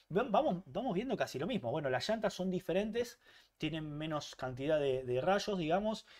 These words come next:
Eh, después los, el múltiple se ve similar, el motor se ve muy similar al de la T N T trescientos, pero bueno, por ahí tiene otra compresión, por ahí tiene la normativa Euro cinco y qué sé yo, y se achancha un poco, no sé. Me sorprende, pero pesa ciento setenta y ocho kilos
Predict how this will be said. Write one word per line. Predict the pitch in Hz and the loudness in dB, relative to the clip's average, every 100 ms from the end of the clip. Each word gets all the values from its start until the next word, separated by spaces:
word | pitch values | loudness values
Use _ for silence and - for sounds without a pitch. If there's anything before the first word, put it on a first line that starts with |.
| - - | -20 -4
Eh, | 135 127 120 120 120 | 0 2 4 2 0
después | 123 - 180 - | 0 2 2 0
los, | 123 123 - | -6 -4 -4
el | |
múltiple | 135 190 185 131 | -2 0 0 -4
se | - | -4
ve | 131 | -2
similar, | 156 135 135 180 202 | -2 -4 0 4 4
el | 160 | 4
motor | 135 131 220 | 0 0 0
se | 202 131 | 0 -2
ve | 170 | -2
muy | 131 180 240 | -2 -2 -2
similar | - - 110 180 | -6 -10 -2 0
al | 151 | 0
de | 110 | -2
la | 110 | -6
T | 127 | -6
N | 127 | -6
T | 123 | -4
trescientos, | 123 123 208 247 | -4 0 0 0
pero | 135 | 4
bueno, | 247 - - - - | 4 4 -2 -20 -10
por | 127 | 0
ahí | 180 | 0
tiene | 202 | 2
otra | 190 143 | -2 -2
compresión, | 135 131 131 208 226 | -4 -6 -4 0 0
por | - | 0
ahí | 135 | -2
tiene | 175 175 160 147 | -2 -4 -4 -4
la | 131 131 | -4 -4
normativa | 135 131 131 170 | -4 -6 -2 0
Euro | 147 131 | 2 0
cinco | 208 180 | -2 -4
y | |
qué | 135 | -4
sé | 127 | -6
yo, | 135 220 | -4 -4
y | |
se | - | -6
achancha | 110 - 180 185 143 | -8 -2 -2 -2 -6
un | 139 | -4
poco, | 208 196 | -4 -4
no | 131 156 190 | -8 -4 -4
sé. | 143 101 - - - | -4 -8 -14 -20 -10
Me | 123 160 | -6 -4
sorprende, | - 156 156 254 294 | -2 -2 0 -2 -2
pero | 214 139 131 - | -4 -4 -4 -6
pesa | - 240 - | -10 -6 -6
ciento | - 208 196 | -4 -4 -4
setenta | 139 131 127 | -6 -6 -4
y | 185 | -4
ocho | 185 | -4
kilos | 180 185 185 | -2 0 -2